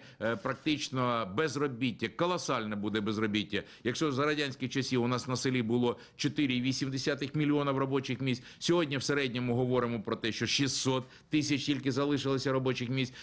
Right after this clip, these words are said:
то розумійте, що після знищення, в тому числі і фермерського господарства,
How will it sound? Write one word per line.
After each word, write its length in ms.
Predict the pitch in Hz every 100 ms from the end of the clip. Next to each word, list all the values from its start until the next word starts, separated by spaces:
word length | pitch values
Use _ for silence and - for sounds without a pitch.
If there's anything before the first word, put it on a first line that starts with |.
| -
то 240 | 139 143 -
розумійте, 640 | 117 135 135 175 196 143
що 200 | 123 - 120
після 440 | - 156 - 120 107 - -
знищення, 760 | 98 117 170 147 - 101 95 90
в 80 |
тому 280 | - 131 123
числі 320 | 117 110 117
і 140 | 113 107
фермерського 540 | - 113 107 92 101
господарства, 520 | 98 104 139 175 170